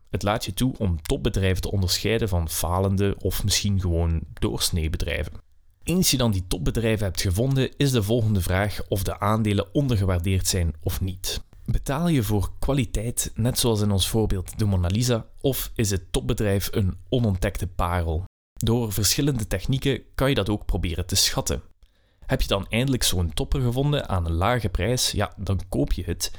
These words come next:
en dan hou je het voor een lange tijd bij. De filosofie van Buffett draait niet om het realiseren van winsten op de beurs als doel op zich.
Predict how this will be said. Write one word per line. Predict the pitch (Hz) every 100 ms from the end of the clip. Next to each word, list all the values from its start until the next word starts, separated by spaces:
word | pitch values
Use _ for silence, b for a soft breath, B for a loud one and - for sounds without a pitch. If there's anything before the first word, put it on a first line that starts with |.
| B
en | B 113
dan | 92
hou | 110
je | 123
het | 98
voor | 107
een | 92 85
lange | 98 95 -
tijd | 92 90
bij. | 92 80 -
De | - 120
filosofie | - 160 143 113 - 170
van | 139
Buffett | 107 123 127 -
draait | 101 107 127
niet | 120 113
om | 107
het | 101
realiseren | 101 101 92 90 110 117 104
van | 92 82
winsten | 98 110 - -
op | 92
de | 98
beurs | 87 95 - -
als | 87 90
doel | 101 98
op | 82
zich. | - 92 -